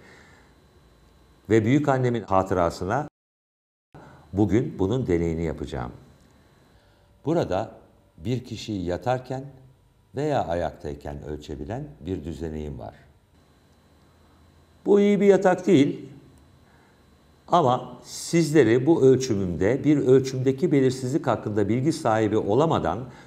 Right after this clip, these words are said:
ölçme yapmanın anlamsız olduğu konusunda ikna etmem gerekir.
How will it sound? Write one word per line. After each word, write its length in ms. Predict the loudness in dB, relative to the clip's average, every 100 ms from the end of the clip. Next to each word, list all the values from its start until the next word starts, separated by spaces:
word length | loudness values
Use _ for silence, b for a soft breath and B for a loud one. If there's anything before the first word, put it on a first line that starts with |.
| 0
ölçme 340 | 4 4 4 2
yapmanın 440 | 0 0 -4 -2
anlamsız 520 | -4 -2 -2 -4 -2
olduğu 280 | 0 0 -2
konusunda 480 | -2 -6 -6 -6 -4
ikna 400 | -6 -6 -2 0
etmem 360 | -2 -4 -10
gerekir. 320 | -8 -10 -12